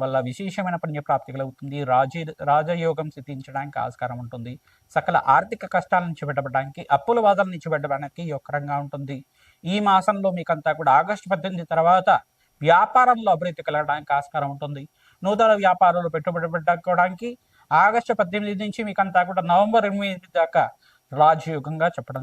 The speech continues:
జరుగుతుంది. ప్రధానంగా ఆర్థిక ఇబ్బందులు కానీ, అకాల కష్టాలు కానీ, ఇటువంటి బాధల నుంచి బయటపడడానికి మీ జన్మజాతకమే ప్రధానమైన జాతకంగా ఉంటుంది. జన్మజాతకాన్ని అంతా కూడా జ్యోతిష్ సిద్ధాంతాలతోటి మీరంతా కూడా విశ్లేషణ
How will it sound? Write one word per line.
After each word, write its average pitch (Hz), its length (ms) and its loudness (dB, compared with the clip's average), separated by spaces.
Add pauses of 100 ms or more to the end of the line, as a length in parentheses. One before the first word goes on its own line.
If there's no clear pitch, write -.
జరుగుతుంది. 120 440 -14 (420)
ప్రధానంగా 180 400 2 (160)
ఆర్థిక 190 340 2
ఇబ్బందులు 175 420 2
కానీ, 156 240 2 (220)
అకాల 202 260 6 (100)
కష్టాలు 170 420 2
కానీ, 143 220 0
ఇటువంటి 170 380 -4
బాధల 160 260 4
నుంచి 160 200 -10
బయటపడడానికి 151 600 -4
మీ 170 60 -8 (100)
జన్మజాతకమే 185 680 0
ప్రధానమైన 170 500 0
జాతకంగా 175 520 -2
ఉంటుంది. 190 340 -8
జన్మజాతకాన్ని 180 640 -2
అంతా 180 260 2
కూడా 190 160 4 (480)
జ్యోతిష్ 220 440 -2
సిద్ధాంతాలతోటి 208 640 0
మీరంతా 180 360 2
కూడా 160 180 -12
విశ్లేషణ 180 360 -8